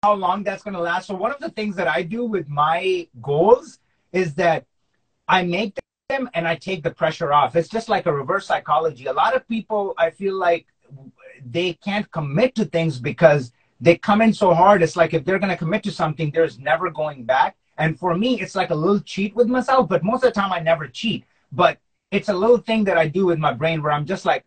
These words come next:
"I'm gonna put this away. If I bring it back out, sue me. I don't care.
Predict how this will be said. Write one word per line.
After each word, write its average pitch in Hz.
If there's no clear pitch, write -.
"I'm 240
gonna 294
put 220
this 175
away. 120
If 226
I 285
bring 226
it 190
back 185
out, 190
sue 240
me. 220
I 165
don't -
care. -